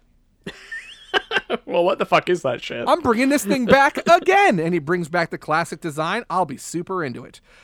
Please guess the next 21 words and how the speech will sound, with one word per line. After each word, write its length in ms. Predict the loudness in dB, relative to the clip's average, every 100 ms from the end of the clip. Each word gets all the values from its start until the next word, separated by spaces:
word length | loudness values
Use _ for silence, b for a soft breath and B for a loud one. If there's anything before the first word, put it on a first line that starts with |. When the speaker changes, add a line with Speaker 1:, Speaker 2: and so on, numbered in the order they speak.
| b
Speaker 1:
A 240 | 0 0 0
couple 340 | -2 -2 2 2
other 220 | 2 0
things, 420 | -2 -2 -2 -6
just 160 | -10 -12
some 140 | -14
small 320 | -8 -2 0
things 280 | 0 -4 -4
that 120 | -6
happened, 540 | -4 -4 -4 -4 -6 -6
uh, 320 | 0 2 2 0
in 60 |
wrestling 280 | -2 -4 -6
history. 240 | -6 -4
This 160 | -4 -6
was 120 | 0
also, 440 | 0 0 2 2 2
this 220 | -2 -2
week 280 | -2 -2 -2
was 220 | -4 -2
the 300 | -4 -4 -4